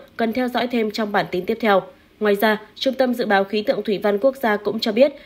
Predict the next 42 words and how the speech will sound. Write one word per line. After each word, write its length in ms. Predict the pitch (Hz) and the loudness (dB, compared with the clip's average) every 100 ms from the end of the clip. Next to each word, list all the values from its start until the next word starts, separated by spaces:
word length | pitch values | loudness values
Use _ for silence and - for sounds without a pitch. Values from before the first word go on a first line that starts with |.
| - | -8
trong 220 | - 262 | -2 0
hai 120 | 240 | 0
mươi 100 | 247 | -2
tư 200 | 233 247 | 0 -2
giờ 220 | 214 202 180 | 0 2 2
đến 220 | 180 180 | 0 -2
bốn 180 | 180 208 | -2 0
mươi 100 | 220 | 0
tám 220 | 175 185 | 0 0
giờ 140 | 208 | 0
tới, 360 | 190 175 208 - - - | 2 4 2 -2 -8 -4
Bắc 180 | 311 | 0
Bộ 180 | 254 202 | 2 0
và 120 | 202 | 0
Thanh 200 | 202 247 | -2 -2
Hóa 240 | 226 196 190 | -2 0 0
đêm 200 | 220 220 | 0 -2
không 200 | 226 214 | -2 0
mưa, 180 | 226 208 - - - | 2 0 -6 -8 -4
sáng 140 | 220 | -2
sớm 280 | 214 208 214 | 0 0 0
có 140 | 208 | 0
nơi 220 | 226 262 | 4 2
có 220 | 254 202 202 | 2 0 0
sương 240 | 269 247 | 0 4
mù, 260 | 208 175 165 - | 6 4 0 0
ngày 180 | 180 | 0
nắng, 320 | 170 170 190 302 - - | 2 2 0 -2 -12 -2
đêm 260 | 202 202 | 2 2
và 120 | 196 185 | 2 0
sáng 220 | 190 190 | 0 0
sớm 220 | 202 202 | 0 0
trời 160 | 262 185 | 2 4
lạnh, 180 | 190 - - - - | 4 0 -10 -20 0
vùng 200 | 202 202 | 2 4
núi 180 | 190 202 | 2 2
trời 160 | 254 | 2
rét, 220 | 190 269 294 - _ - | 2 0 -2 -10 _ -4
các 140 | 302 | 0
khu 120 | 302 | 2
vực 200 | 233 196 | 2 0
khác 180 | 262 294 | 0 -4